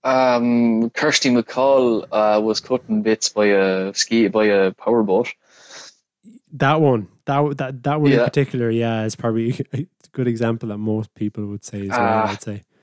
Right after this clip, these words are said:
Speaker 1: Colin McRae died in a helicopter as well.
Speaker 2: I won't, I won't say who it is, but someone,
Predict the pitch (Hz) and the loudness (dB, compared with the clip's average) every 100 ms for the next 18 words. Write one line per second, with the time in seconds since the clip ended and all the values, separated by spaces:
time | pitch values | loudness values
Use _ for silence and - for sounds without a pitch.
0 | _ - - 139 135 131 123 117 - 127 | _ -20 -6 0 2 2 2 -2 -4 0
1 | 120 120 113 117 113 113 110 107 113 110 | 2 2 2 2 2 2 0 -2 -2 -4
2 | 110 - 104 107 107 104 113 - _ 127 | -6 -6 -4 -2 0 0 0 -4 _ -4
3 | 123 147 151 147 - _ _ 127 123 151 | 0 2 2 0 -6 _ _ -2 2 2
4 | 151 - 143 120 131 123 120 113 95 - | 2 0 0 4 4 4 2 0 -2 -10
5 | _ _ - - - 127 120 117 113 110 | _ _ -12 -4 0 2 2 2 2 0